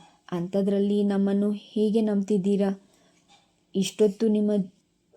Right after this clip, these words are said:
ನೀವು ನಮ್ಮ ಜೊತೆ ಮಾತನಾಡ್ತಿದ್ದಾಗಲೇ ನೀವು ಎಂತಹ ಜನ ಎಂದು ತಿಳಿಯಿತು.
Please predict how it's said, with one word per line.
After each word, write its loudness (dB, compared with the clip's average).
ನೀವು 2
ನಮ್ಮ 0
ಜೊತೆ 0
ಮಾತನಾಡ್ತಿದ್ದಾಗಲೇ -2
ನೀವು 0
ಎಂತಹ 0
ಜನ 0
ಎಂದು 2
ತಿಳಿಯಿತು. 0